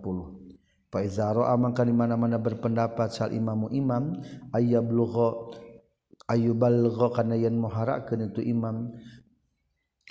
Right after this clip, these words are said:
bi ahad, bil haddi, kana hukuman, samanina, kana dalapan puluh, fil hurri, dina anu merdeka, wa fil abdi, jeung di abid, arba'ina, kana opat puluh,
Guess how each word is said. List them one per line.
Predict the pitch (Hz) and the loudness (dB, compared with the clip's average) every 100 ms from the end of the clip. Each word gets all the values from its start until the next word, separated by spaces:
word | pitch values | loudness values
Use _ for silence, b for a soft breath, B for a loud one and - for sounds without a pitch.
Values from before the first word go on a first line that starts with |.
| - - | -20 -10
bi | 107 117 110 | -2 0 0
ahad, | 110 117 - - - - | 2 0 0 -6 -14 -10
bil | 113 117 117 113 113 110 | -2 2 2 4 2 2
haddi, | - 131 120 110 113 | 0 0 0 -2 -2
kana | 117 110 | 0 0
hukuman, | 110 107 127 120 113 131 160 B B B | -2 -2 0 0 0 -4 -8 B B B
samanina, | - 117 117 113 131 127 117 | 0 2 2 2 2 2 0
kana | 113 113 | 0 2
dalapan | 113 113 113 110 110 | 0 0 -2 -2 0
puluh, | 117 123 147 B B B - | -2 -2 -6 B B B -6
fil | 110 104 | -4 -2
hurri, | 127 117 120 117 | -2 0 0 0
dina | 110 110 110 110 | 0 -2 -2 -2
anu | 110 110 | -2 0
merdeka, | 107 107 120 117 110 | -2 0 -2 0 0
wa | 104 | -2
fil | 107 104 | -4 -4
abdi, | 113 120 113 101 | -2 0 0 -2
jeung | 107 104 | -2 -2
di | 110 | -2
abid, | 113 107 113 - | -2 -2 -4 -4
arba'ina, | 104 101 113 120 113 107 | -6 -2 0 0 -2 -4
kana | 110 110 | -4 -4
opat | 107 107 - | -4 -6 -2
puluh, | 120 135 160 | 0 0 -2